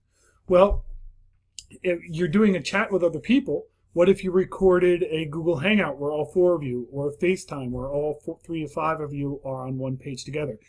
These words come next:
You don't have to have a slide deck for your presentation. You could go over the key details,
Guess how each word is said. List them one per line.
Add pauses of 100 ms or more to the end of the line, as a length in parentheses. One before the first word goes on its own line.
(160)
You
don't
have
to
have
a
slide
deck
for
your
presentation. (360)
You
could
go
over
the
key
details,